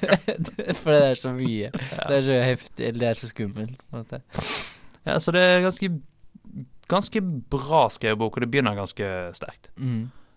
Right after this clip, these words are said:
Speaker 1: Og så blir vi introdusert til, eh, sikkert den viktigste karakteren, som ikke er med så mye.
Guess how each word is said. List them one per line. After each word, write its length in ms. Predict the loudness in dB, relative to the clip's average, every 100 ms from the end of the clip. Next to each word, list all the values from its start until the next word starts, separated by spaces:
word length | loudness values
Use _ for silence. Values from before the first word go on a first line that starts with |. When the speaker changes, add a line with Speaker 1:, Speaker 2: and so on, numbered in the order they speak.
| -6
Speaker 1:
Og 100 | -4
så 80 | 0
blir 140 | 2
vi 80 | 2 2
introdusert 720 | 0 0 0 4 4 4 -2 0
til, 440 | 2 2 0 -2
eh, 260 | -2 -2 -8 -12
sikkert 280 | -4 -2 2
den 140 | 0 0
viktigste 400 | -6 -10 -8 -6
karakteren, 560 | -4 -4 -6 -8 -8
som 160 | -8 -8
ikke 180 | -4 -4
er 40 |
med 320 | -2 -2 -4
så 160 | -6 -12
mye. 240 | -12 -12